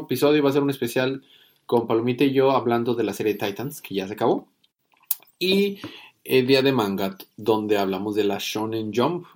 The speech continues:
que ahora hasta se, ¿sabes? Sí te había dicho que son gratis ahora los cómics,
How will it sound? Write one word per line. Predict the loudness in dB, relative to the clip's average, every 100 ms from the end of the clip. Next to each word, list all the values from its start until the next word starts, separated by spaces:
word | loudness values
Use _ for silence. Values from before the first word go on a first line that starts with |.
| _
que | -8 -4
ahora | -2
hasta | -2 -4 -8
se, | -8 -6
¿sabes? | -6 -6 -10
Sí | -16 -14 -4
te | 0
había | 2
dicho | 0 -2
que | -8
son | -4
gratis | -2 -4 -8
ahora | -12
los | -12 -12
cómics, | -12